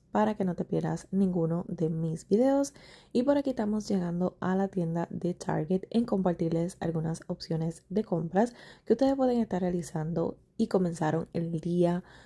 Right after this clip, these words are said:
domingo seis de octubre y van a estar terminando hasta el día sábado doce de octubre. Así que vamos a comenzar. Bueno, vamos a comenzar por aquí con la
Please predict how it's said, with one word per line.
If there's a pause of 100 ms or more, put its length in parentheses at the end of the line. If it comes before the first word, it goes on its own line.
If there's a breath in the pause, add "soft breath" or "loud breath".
(160 loud breath)
domingo
seis
de
octubre
y
van
a
estar
terminando
hasta
el
día
sábado (360 loud breath)
doce
de
octubre.
Así
que
vamos
a (120)
comenzar. (880)
Bueno,
vamos
a
comenzar
por
aquí
con
la